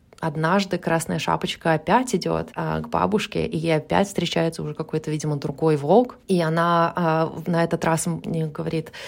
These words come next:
не останавливаясь, говорит: «Я очень спешу», и бежит, бежит к бабушке. Но волк её, она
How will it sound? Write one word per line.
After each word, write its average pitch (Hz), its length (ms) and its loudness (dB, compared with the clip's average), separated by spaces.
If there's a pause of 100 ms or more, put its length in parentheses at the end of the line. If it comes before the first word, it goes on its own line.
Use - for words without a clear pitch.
(160)
не 175 100 2
останавливаясь, 170 680 4
говорит: 160 220 -2
«Я 170 120 4
очень 165 240 0
спешу», 226 500 -2
и 185 120 -6
бежит, 170 340 0
бежит 175 300 2
к - 100 -16
бабушке. 190 580 2 (340)
Но 170 120 -4
волк 190 300 0
её, 165 400 0
она 160 260 -2